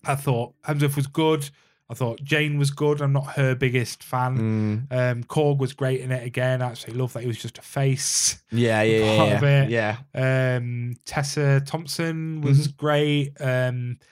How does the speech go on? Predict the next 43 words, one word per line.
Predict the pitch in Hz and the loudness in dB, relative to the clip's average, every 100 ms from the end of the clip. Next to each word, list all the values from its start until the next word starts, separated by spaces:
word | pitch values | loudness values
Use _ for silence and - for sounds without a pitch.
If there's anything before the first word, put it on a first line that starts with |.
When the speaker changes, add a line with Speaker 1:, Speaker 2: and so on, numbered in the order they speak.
| - _ _ - | -20 _ _ -2
Speaker 1:
yes, | 151 135 | 0 0
I'm | 165 | 2
not | 196 190 | 0 2
one | 156 | 0
hundred | 180 165 | 0 0
percent | 139 165 | 0 0
on | 160 | 0
your | 156 | 2
boat, | 139 151 131 139 | 2 2 2 0
but | 131 | -2
I | 123 | -2
definitely | 120 143 139 139 135 | 0 0 0 -4 -6
see | - 131 | -2 -2
your | 117 | -2
gripes. | - 110 90 - - - 101 | -4 -6 -8 -8 -8 -8 -2
Speaker 2:
Yeah. | 101 90 82 - _ - | 0 0 -2 -6 _ -6
Speaker 1:
Definitely. | 120 - 107 107 107 - _ | -6 -6 -14 -16 -18 -20 _
Speaker 2:
And | 214 | -2
that's | 247 208 | 0 2
why | 170 | 4
I | |
Speaker 1:
I | 269 | 6
Speaker 2:
put | 175 | 6
Speaker 1:
walked | 147 | 6
Speaker 2:
it | - | 4
Speaker 1:
out | 233 | 4
Speaker 2:
up. | 147 | 2
Speaker 1:
happy | 135 - 143 | -2 0 0
with, | 135 143 147 | 2 0 0
with | 139 | -2
it | 131 | 0
when | 165 | 0
I | |
left. | 165 117 | 0 2
I | 127 | 4
was | |
like, | 123 | 4
"You | 113 | 4
Speaker 2:
Really? | 107 | 4
Speaker 1:
know | 165 | 2
what? | 143 | 2
I | 151 | 2
laughed. | 160 156 - - | 2 0 -2 -14